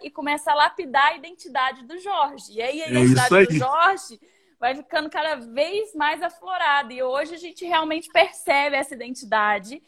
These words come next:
Speaker 1: presente aí nas suas tocadas. É muito legal
Speaker 2: É.
Speaker 1: isso.
Speaker 2: Que é, que é, que é, que a minha ideia de repique de mão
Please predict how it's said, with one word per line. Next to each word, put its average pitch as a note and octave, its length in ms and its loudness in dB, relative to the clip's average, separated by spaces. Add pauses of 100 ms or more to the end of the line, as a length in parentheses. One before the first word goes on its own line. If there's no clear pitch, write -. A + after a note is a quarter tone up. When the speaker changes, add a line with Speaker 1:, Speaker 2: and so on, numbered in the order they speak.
(360)
Speaker 1:
presente C4 640 0
aí A#3 840 -6
nas G#3 180 -2
suas A#3+ 240 -2
tocadas. G3 600 -4
É G3+ 60 0
muito G#3+ 240 -6
legal F#3 240 4
Speaker 2:
É. D#3 200 6
Speaker 1:
isso. - 360 -4 (680)
Speaker 2:
Que - 80 -10
é, C4 160 0
que B3+ 140 -6
é, G#3+ 80 -4
que A#3 120 -8
é, G3 120 4 (160)
que G#3+ 80 -2
a - 80 4
minha G#3+ 180 -6
ideia F#3 560 -6
de C#3 140 -12
repique D3 420 -14
de C3+ 80 -10
mão F3 340 -8